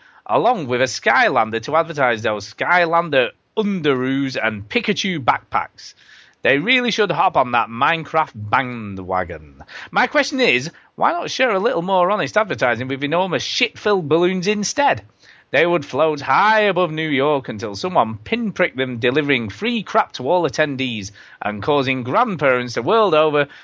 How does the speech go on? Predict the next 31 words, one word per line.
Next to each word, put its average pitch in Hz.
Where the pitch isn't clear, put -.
to -
man 180
up 147
their 135
walkers 131
and 110
head 165
to 143
the 123
nearest 156
department 131
store 107
to 101
fight 165
over 127
the 101
best 165
advertised 135
Pikachu 180
turds 143
around. 113
No 165
need 175
to 147
riot, 143
Pokemon 135
defecates 135
daily." 107
I 226
hate 143
parades. 123